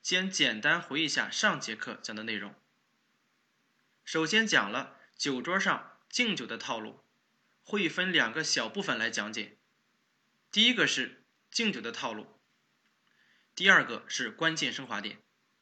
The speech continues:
第一部分敬酒套路的核心公式：称呼加敬酒铺垫加敬酒主题模块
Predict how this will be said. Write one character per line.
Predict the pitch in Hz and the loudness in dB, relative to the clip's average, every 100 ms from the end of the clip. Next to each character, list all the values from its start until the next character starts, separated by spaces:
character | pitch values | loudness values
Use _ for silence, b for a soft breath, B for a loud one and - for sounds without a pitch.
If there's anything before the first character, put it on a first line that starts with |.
| _ _ _ _ _ _ _ | _ _ _ _ _ _ _
第 | 226 220 | 6 6
一 | |
部 | 240 202 | 6 2
分 | 143 - | 0 0
敬 | - 233 196 | 0 2 2
酒 | 139 117 | -2 -4
套 | 107 196 | -2 0
路 | 170 | 0
的 | 123 | -2
核 | - 156 | -2 0
心 | 185 | 0
公 | 190 196 | -2 -2
式： | 208 160 - _ _ | 0 0 -2 _ _
称 | - 190 208 | -4 -2 -2
呼 | 135 - - | -6 -10 -2
加 | 151 156 - | 2 2 -2
敬 | - 185 131 | -6 -4 -4
酒 | 117 | -8
铺 | - 165 | -8 -4
垫 | 180 143 b b b | -4 -4 b b b
加 | - 156 - | 2 4 4
敬 | - 202 151 | -2 -2 0
酒 | 131 135 | -2 -4
主 | 151 131 | -4 -6
题 | 110 - | -4 -4
模 | 147 127 | -4 -4
块 | 160 139 | -2 -4